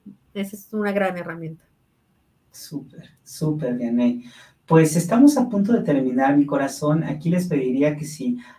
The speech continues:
Speaker 2: hay algo que quisiéramos, eh, preguntarte o agradecerte. Hoy aprendimos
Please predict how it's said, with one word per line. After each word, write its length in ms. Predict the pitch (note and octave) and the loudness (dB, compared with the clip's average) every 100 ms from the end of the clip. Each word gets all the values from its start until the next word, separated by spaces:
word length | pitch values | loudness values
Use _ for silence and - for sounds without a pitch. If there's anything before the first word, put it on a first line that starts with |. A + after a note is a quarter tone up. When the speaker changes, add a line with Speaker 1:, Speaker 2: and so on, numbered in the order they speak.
| _ | _
Speaker 2:
hay 260 | D3 D#3+ - | 0 0 0
algo 600 | - E3+ F#3+ F#3 G3 G3 | -2 2 2 4 4 2
que 160 | - D3+ | -2 -10
quisiéramos, 640 | - - D3+ E3+ E3+ - - _ | -8 -2 0 2 2 -2 -12 _
eh, 400 | C#3+ B2 A#2 A#2 | -6 -4 -4 -4
preguntarte 920 | C3 B2+ B2 B2 C3+ C#3+ - F3 F#3+ - - _ | -4 -2 -2 -2 0 0 -2 -4 -4 -6 -18 _
o 80 | C#3 | 2
agradecerte. 960 | B2+ B2 B2 A#2+ - D3+ C#3+ - A#2+ - | 2 2 0 -2 -2 0 0 -2 -8 2
Hoy 200 | F#3+ A#3 | 2 4
aprendimos 920 | A#3+ D3+ B2+ C3 D#3+ F3 G3 - | 0 -2 -4 -2 2 2 0 -4